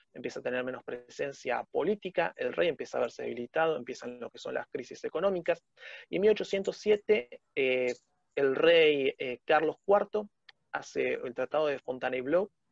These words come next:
perdón si lo pronuncié mal, con Napoleón,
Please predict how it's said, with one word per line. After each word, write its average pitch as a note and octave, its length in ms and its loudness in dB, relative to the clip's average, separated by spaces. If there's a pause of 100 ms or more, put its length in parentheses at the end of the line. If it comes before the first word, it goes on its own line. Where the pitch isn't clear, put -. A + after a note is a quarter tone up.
(240)
perdón B2 220 -8
si - 80 -12
lo A#2+ 100 -4
pronuncié C3 460 -8
mal, E3 200 0 (340)
con D3 280 4 (120)
Napoleón, D#3 640 4